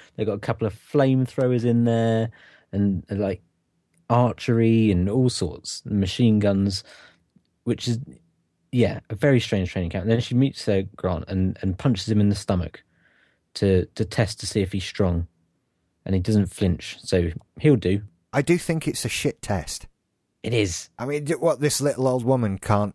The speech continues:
Speaker 2: knock him over? Uh, well, he must be nails then.
Speaker 1: Well,
Speaker 2: What?
Speaker 1: nah, she does use a knuckle duster.
Speaker 2: I, I've often wondered how much, w-, yeah, it would hurt more, wouldn't it?
Speaker 1: It would.
Speaker 2: But she punches him in the stomach. He just tenses up. He's fine.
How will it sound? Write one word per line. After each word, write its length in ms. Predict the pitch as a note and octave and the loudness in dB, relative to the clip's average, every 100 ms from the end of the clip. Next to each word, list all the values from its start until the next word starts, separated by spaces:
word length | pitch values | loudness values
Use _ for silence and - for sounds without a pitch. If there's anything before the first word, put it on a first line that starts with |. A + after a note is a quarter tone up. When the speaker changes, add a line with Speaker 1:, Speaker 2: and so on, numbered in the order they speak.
| _ A2+ | _ -2
Speaker 2:
knock 260 | G#2+ - | -2 0
him 120 | G#2 | 0
over? 400 | G2 F2+ E2+ F#2+ - _ _ | 2 0 0 -2 -6 _ _
Uh, 180 | G#2+ A2+ - | -14 -12 -6
well, 220 | A#2 B2 | 0 0
he 100 | A#2 | 0
must 240 | A2 G#2 - | -2 -4 -4
be 80 | A2+ | -2
nails 340 | A#2 A2 F2 | 0 -2 -4
then. 200 | F2 D#2+ - _ _ _ - | -6 -6 -14 _ _ _ 2
Speaker 1:
Well, 160 | C#3 | 4
Speaker 2:
What? 120 | B2 | 6
Speaker 1:
nah, 360 | D3+ D3 C#3+ C#3 | 4 4 2 0
she 140 | - E3+ | -6 -2
does 180 | D3+ | -2
use 100 | C#3 | 0
a 60 | B2+ | 2
knuckle 300 | A2+ G#2+ E2+ | 2 0 -6
duster. 420 | D#2+ - - - _ _ _ _ _ _ _ _ _ | -8 -10 -16 -20 _ _ _ _ _ _ _ _ _
Speaker 2:
I, 180 | C3+ C#3+ | -6 -6
I've 220 | C3 C#3 B2+ | -4 -2 -2
often 320 | - A2 A2 | -4 -4 -2
wondered 260 | G#2 F#2+ - | -2 -6 -8
how 220 | - G2+ | -6 -2
much, 280 | G2 - - | -2 -6 -10
w-, 120 | F#2+ - | -10 -8
yeah, 200 | G2 F2 | -8 -8
it 100 | D#2+ | -8
would 100 | D#2+ | -12
hurt 260 | - D2+ - | -12 -12 -12
more, 200 | D#2 D#2 | -14 -12
wouldn't 220 | D#2 D#2+ | -12 -12
it? 80 | D2+ _ _ _ _ _ _ _ | -14 _ _ _ _ _ _ _
Speaker 1:
It 120 | D#2 | -14
would. 240 | D2 E2+ - _ _ _ _ _ - | -10 -10 -10 _ _ _ _ _ -14
Speaker 2:
But 100 | - | -10
she 120 | - C#3+ | -10 -8
punches 400 | F3 D3+ D3 C3+ | -6 -4 -4 -4
him 100 | C#3 | -4
in 60 | |
the 60 | B2 | -4
stomach. 600 | - - - G#2+ G#2+ - | -6 -8 -6 -6 -6 -8
He 100 | G#2 | -12
just 240 | F2+ B2 - | -8 -10 -8
tenses 480 | - A#2 - G2+ F2+ | -8 -6 -6 -6 -6
up. 160 | F2 | -6
He's 160 | C3 - | -6 -6
fine. 420 | - F2+ F#2 E2+ | -6 -6 -6 -8